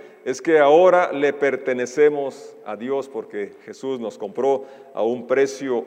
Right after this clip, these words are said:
muy alto, su propia vida, para ahora le pertenecemos,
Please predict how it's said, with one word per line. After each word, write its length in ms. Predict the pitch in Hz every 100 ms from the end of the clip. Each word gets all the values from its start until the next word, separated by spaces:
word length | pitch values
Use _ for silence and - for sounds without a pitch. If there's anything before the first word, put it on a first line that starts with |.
| -
muy 340 | 120 135 127
alto, 340 | 120 127 120 120
su 180 | 123
propia 640 | 113 147 180 175 139 123 113
vida, 440 | 165 240 170 151 - - - -
para 680 | 120 113 107 92 - - -
ahora 500 | 101 131 165 170 160 - - - _ _ _ _
le 160 | 98 95
pertenecemos, 920 | 101 98 107 113 143 160 160 170 -